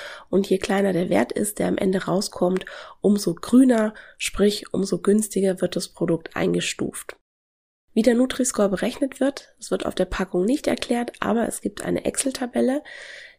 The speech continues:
die man herunterladen kann und da kann man auch eigene Produkte berechnen lassen, indem man in die Tabelle die gewünschten Nährwerte eingibt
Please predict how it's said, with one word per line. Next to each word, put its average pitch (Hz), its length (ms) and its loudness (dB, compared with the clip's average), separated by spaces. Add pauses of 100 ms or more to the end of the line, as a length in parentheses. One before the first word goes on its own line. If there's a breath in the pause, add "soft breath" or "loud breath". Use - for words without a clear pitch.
(100)
die 202 100 2
man 190 220 2
herunterladen 240 600 0
kann 214 360 0
und 196 140 -2
da 190 60 -2
kann - 160 -4
man 180 140 0
auch - 160 -4
eigene 247 300 2
Produkte 220 400 -2
berechnen 202 480 -2
lassen, 196 400 0
indem 190 260 0
man 185 120 0
in 208 160 0
die 208 100 2
Tabelle 190 420 0
die - 180 -4
gewünschten 190 400 -4
Nährwerte 180 440 -2
eingibt 202 480 2